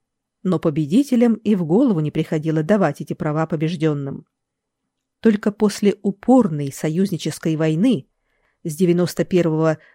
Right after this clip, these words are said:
по восемьдесят восьмой год до Рождества Христова все свободные жители Италии добились права римских граждан.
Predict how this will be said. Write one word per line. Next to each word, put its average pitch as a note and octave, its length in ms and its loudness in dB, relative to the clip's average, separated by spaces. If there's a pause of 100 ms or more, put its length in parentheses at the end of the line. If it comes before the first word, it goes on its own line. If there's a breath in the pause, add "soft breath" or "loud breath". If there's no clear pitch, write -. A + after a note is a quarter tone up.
(100)
по E3 200 0
восемьдесят E3+ 520 -2
восьмой G3 440 2
год E3 320 0
до E3 180 0
Рождества D#3+ 480 -2
Христова E3+ 680 0 (420)
все - 280 2
свободные E3 640 -2
жители D#3 400 -2
Италии A#3+ 680 2 (220 soft breath)
добились E3 600 -2
права F3 360 -2
римских D#3 440 -4
граждан. D3 640 -6